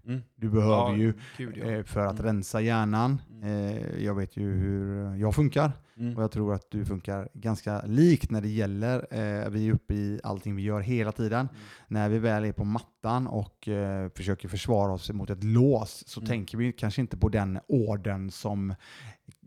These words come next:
Speaker 2: eh, ligger i pipeline som kanske inte, eh,
Speaker 1: Nej.
Speaker 2: håller på att bli av eller inte.
Speaker 1: Mm.
Speaker 2: Utan du tänker inte på något.
Speaker 1: Mm.
Speaker 2: Utan du har fullt sjå att inte bli uteslutet.
Speaker 1: Verkligen,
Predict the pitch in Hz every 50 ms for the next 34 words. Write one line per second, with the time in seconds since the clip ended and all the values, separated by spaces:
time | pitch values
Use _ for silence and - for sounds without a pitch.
0 | - 120 113 107 107 107 107 107 95 92 98 107 104 107 107 - 113 107 - -
1 | 127 107 95 - - 107 101 101 98 95 - - 107 98 113 113 104 - 113 107
2 | - - 107 107 110 110 110 110 110 110 113 113 110 110 120 123 120 - 135 117
3 | 107 113 120 117 98 87 92 92 107 104 104 113 107 98 92 - 113 113 107 104
4 | 101 - _ _ _ _ _ _ 117 113 - 120 117 113 113 - - 127 101 92
5 | - 110 101 101 98 123 143 170 143 - - - - - - 113 110 120 - -
6 | 131 120 120 107 - - 127 113 110 - - - - 123 110 98 95 95 - -
7 | 101 - 127 113 104 95 - 101 92 98 104 98 - - 113 107 113 127 135 98
8 | 110 107